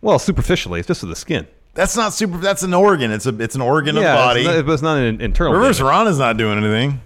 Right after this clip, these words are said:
Speaker 1: I mean, I, I, I imagine you could hit it wrong and you could, like, actually hurt your neck.
Speaker 2: Nah, nobody ever does that. They're professionals, Larson.
Speaker 1: I wouldn't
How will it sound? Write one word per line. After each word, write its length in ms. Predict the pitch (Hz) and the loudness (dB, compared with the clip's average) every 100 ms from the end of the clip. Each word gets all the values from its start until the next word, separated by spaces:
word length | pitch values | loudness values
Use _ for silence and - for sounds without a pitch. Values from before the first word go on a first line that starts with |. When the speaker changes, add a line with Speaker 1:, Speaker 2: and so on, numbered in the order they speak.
| - | -8
Speaker 1:
I 80 | 123 | -4
mean, 120 | 139 | -2
I, 240 | 127 131 131 | 0 0 -2
I, 40 | 127 123 | -2 -4
I 40 | |
imagine 320 | 120 175 254 | -2 -2 -2
you 120 | 113 | -2
could 120 | 117 98 | -4 -2
hit 160 | 139 | -2
it 60 | 101 | 0
wrong 240 | 104 110 | -2 -2
and 100 | 98 | -4
you 60 | 101 | -4
could, 120 | 104 | -2
like, 160 | 92 90 | -2 -2
actually 320 | 95 - 92 | -4 -4 -2
hurt 200 | 101 - | -2 -4
your 80 | 85 | -6
neck. 340 | 98 85 - | -6 -6 -8
Speaker 2:
Nah, 560 | 85 76 76 78 82 92 | -6 -4 -4 -4 -4 -4
nobody 260 | 127 117 | -4 -2
ever 140 | 101 92 | -2 -2
does 240 | 90 87 | -4 -2
that. 240 | 98 110 | 0 0
They're 140 | 120 131 | 0 -4
professionals, 500 | 113 147 143 107 90 | -2 -2 0 -2 -2
Larson. 400 | 98 104 127 120 - - - - - | 0 0 -2 -4 -8 -20 -20 -20 -4
Speaker 1:
I 20 | 113 | 0
wouldn't 200 | 117 | 2